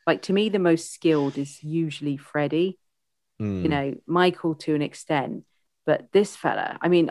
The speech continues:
Speaker 1: obviously I need to see the other films to kind of see how he grows, you know, does he get better with
Speaker 2: Yeah.
Speaker 1: his talent? Um, <laughs> but after watching the second and the third one,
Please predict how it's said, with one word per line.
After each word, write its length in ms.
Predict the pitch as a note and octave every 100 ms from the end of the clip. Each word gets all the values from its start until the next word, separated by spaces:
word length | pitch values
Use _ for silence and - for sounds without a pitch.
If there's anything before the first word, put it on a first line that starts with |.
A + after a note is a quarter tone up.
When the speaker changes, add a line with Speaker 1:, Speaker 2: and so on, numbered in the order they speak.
| -
Speaker 1:
obviously 400 | E3+ E3+ - D3+
I 120 | C#3+
need 220 | D3 D3
to 80 | D3
see 200 | - D#3
the 180 | C#3+ C#3+
other 120 | C#3+
films 520 | C#3+ D3 C#3 C#3 C#3+
to 80 | -
kind 300 | - D3 C#3
of 180 | C#3 C#3 _ _ _ _ _
see 240 | - D#3+
how 220 | D3 D#3 D#3
he 140 | D#3
grows, 560 | C#3+ D#3 D3+ D#3+ F3 - _ _
you 80 | E3+
know, 240 | D#3+ D#3 E3
does 120 | - D3
he 260 | D3 C#3+ - _ _ _ -
get 180 | D3+
better 260 | D#3+ D#3 D3+
with 160 | D3 C#3
Speaker 2:
Yeah. 60 | D3
Speaker 1:
his 140 | -
talent? 420 | - D#3+ C#3 D3 - - _ -
Um, 240 | D#3+ E3
<laughs> 760 | A#3 - - - - - - -
but 220 | F3+ - _
after 260 | F3 E3 F#3
watching 320 | F3+ - -
the 80 | F3
second 480 | - E3+ - E3 D#3
and 120 | D3
the 40 | C#3+
third 300 | D#3+ D#3 D3
one, 300 | - - -